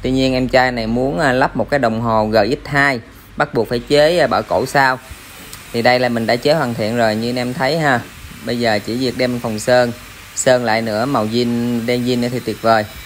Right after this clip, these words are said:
À, Thiện, em lấy cái đồng hồ để thay ra ốp vô cho anh em xem, à, cái độ khít của nó đi cưng. À, tiệm thì có sẵn tất cả các loại đồng hồ, à, từ COSO, UMA, chính hãng cho đến hàng một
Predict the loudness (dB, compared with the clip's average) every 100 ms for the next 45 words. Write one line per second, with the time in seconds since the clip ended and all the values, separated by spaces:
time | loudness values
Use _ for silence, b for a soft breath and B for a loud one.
0 | -18 -6 -4 0 0 -2 -4 0 0 0
1 | 0 0 0 2 2 0 0 0 2 2
2 | 2 0 0 -2 0 0 0 -2 0 -2
3 | -2 -2 -2 -2 -2 0 0 -2 -4 -2
4 | -2 -4 -4 -6 -8 -18 -16 -16 -16 -16
5 | -20 -20 -20 -20 -16 -8 -2 -2 2 4
6 | 4 2 2 2 2 -2 -4 -4 -2 2
7 | 2 0 2 2 2 -2 -2 2 4 4
8 | 0 -6 -14 -8 -6 -2 -2 -2 -2 2
9 | 2 2 0 0 2 2 0 -4 -16 -18
10 | -14 -6 -4 -2 -2 -2 -2 -2 0 0
11 | -2 -2